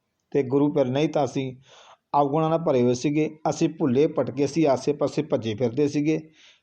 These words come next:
ਪਰ ਸਾਡੇ ਰਹਿਬਾ-, ਰਹਿਬਰਾਂ ਦੇ ਬਾਰੇ, ਤ੍ਰੈਕਾਲਦਰਸ਼ੀ ਭਗਵਾਨ ਵਾਲਮੀਕ ਬਾਰੇ ਕਿਸੇ ਨੇ ਖੁੱਲ੍ਹ ਕੇ ਮੂਹਰੇ ਹੋ ਕੇ ਪ੍ਰਚਾਰ ਨਹੀਂ ਕੀਤਾ।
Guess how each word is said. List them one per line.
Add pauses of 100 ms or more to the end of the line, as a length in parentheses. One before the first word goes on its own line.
(100)
ਪਰ
ਸਾਡੇ
ਰਹਿਬਾ-,
ਰਹਿਬਰਾਂ
ਦੇ
ਬਾਰੇ, (580)
ਤ੍ਰੈਕਾਲਦਰਸ਼ੀ
ਭਗਵਾਨ
ਵਾਲਮੀਕ
ਬਾਰੇ (220)
ਕਿਸੇ
ਨੇ
ਖੁੱਲ੍ਹ
ਕੇ
ਮੂਹਰੇ
ਹੋ
ਕੇ
ਪ੍ਰਚਾਰ
ਨਹੀਂ
ਕੀਤਾ।